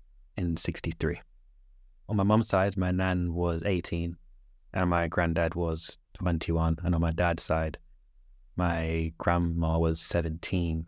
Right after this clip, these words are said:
and my granddad was twenty-one.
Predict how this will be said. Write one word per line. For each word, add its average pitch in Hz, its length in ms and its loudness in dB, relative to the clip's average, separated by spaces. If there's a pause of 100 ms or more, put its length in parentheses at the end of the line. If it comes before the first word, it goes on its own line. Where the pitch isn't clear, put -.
and 82 200 0
my 80 360 -2 (420)
granddad 80 400 0
was 82 520 -4 (160)
twenty-one. 82 560 -2